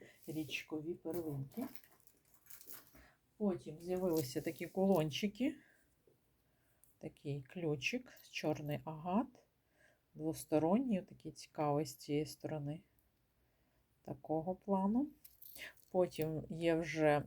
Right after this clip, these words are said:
місяць, сім чакр. Це в епоксидній смолі, залиті натуральні камені. І такі камені, сім чакр, лунниця.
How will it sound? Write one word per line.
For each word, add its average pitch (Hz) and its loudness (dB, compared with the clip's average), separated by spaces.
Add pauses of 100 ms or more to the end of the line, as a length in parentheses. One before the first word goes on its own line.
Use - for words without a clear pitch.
(100)
місяць, 165 -2
сім 151 -2
чакр. 254 4
Це - -2
в 156 0
епоксидній 151 -10
смолі, 190 -2
залиті 160 -2
натуральні 143 -2
камені. 226 -2 (1200)
І 175 -10
такі 160 -10 (480)
камені, 165 -6
сім 156 -8
чакр, 226 -2 (340)
лунниця. 196 4